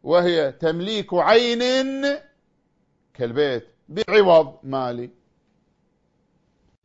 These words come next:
وهكذا في الإجارة هناك مفهوم واحد،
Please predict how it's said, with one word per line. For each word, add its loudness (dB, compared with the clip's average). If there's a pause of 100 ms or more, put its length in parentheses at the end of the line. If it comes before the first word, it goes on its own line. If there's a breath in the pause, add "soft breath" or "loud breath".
(600)
وهكذا 4
في -2
الإجارة 2
هناك 0
مفهوم 0
واحد، 2